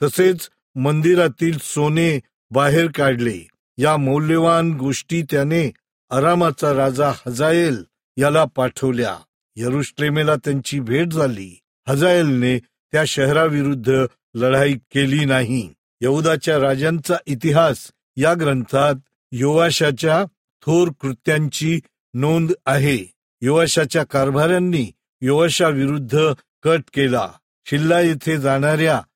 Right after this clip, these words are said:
रस्त्यावरील मिल्लोच्या घरात त्यांनी योआशाचा वध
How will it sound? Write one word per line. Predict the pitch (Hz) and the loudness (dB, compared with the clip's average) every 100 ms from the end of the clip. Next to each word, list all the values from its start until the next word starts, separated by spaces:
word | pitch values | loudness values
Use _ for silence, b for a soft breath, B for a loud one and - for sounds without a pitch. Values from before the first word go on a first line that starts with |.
| _ _ | _ _
रस्त्यावरील | 123 139 - 170 165 156 156 180 131 - _ _ | -4 -4 -2 0 2 0 2 0 -2 -8 _ _
मिल्लोच्या | 120 143 160 175 170 175 | -4 -2 2 2 2 0
घरात | 160 123 131 165 143 - _ _ - | 0 0 0 2 0 -4 _ _ -4
त्यांनी | 147 147 170 160 117 127 _ _ | -4 -2 -2 -2 -4 -8 _ _
योआशाचा | 131 139 160 170 147 139 120 147 | -4 0 2 2 2 -2 0 0
वध | 143 123 135 156 | 0 0 0 0